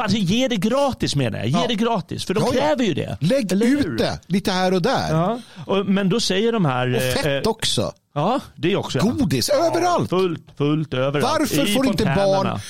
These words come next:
Speaker 2: varför har vi inte gratis godis i skolan? Om, om barn ska få byta kön så måste de för fan kunna få gratis godis. Lun-, alltså, du har lunch, d-, dagens lunch, sen har du godis.
Speaker 1: Men
Speaker 2: För de kan väl hantera det själva.
Speaker 1: Men där
Speaker 2: Och
Speaker 1: har
Speaker 2: knark.
Speaker 1: du faktiskt knäckfrågan.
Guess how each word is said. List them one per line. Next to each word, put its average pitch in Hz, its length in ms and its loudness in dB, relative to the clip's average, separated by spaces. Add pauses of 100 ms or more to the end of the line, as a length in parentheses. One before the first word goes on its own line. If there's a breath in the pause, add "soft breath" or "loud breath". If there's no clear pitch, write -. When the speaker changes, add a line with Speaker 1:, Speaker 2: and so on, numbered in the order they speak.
(140 loud breath)
Speaker 2:
varför 247 420 0
har 196 180 2
vi 185 60 0
inte 170 140 0
gratis 160 560 0
godis 123 420 0
i - 20 -2
skolan? 107 480 -2 (760 soft breath)
Om, 233 280 0
om 233 180 4
barn 240 280 2
ska 208 140 -4
få 196 80 0
byta 202 260 -2
kön 220 320 0
så 190 100 -2
måste 190 240 0
de 170 40 -2
för 190 100 -2
fan 175 340 -2
kunna 165 180 -2
få 156 80 -4
gratis 139 440 -2
godis. 123 420 0
Lun-, 220 400 2 (220 loud breath)
alltså, 220 180 -2
du 233 80 2
har 214 80 2
lunch, 220 480 2
d-, 165 200 -2
dagens 220 440 0
lunch, 202 360 0 (240 loud breath)
sen 262 160 -2
har 220 80 2
du 220 60 0
godis. 160 560 0
Speaker 1:
Men 117 180 -4
Speaker 2:
För 143 220 -2
de 220 200 0
kan 226 120 -2
väl 262 100 0
hantera 240 300 0
det 226 100 -2
själva. 247 360 -2 (260)
Speaker 1:
Men 104 520 -6
där 185 440 -4
Speaker 2:
Och 202 100 -2
Speaker 1:
har 208 60 -2
Speaker 2:
knark. 107 140 -2
Speaker 1:
du 151 100 0
faktiskt - 380 -10
knäckfrågan. 113 1120 -4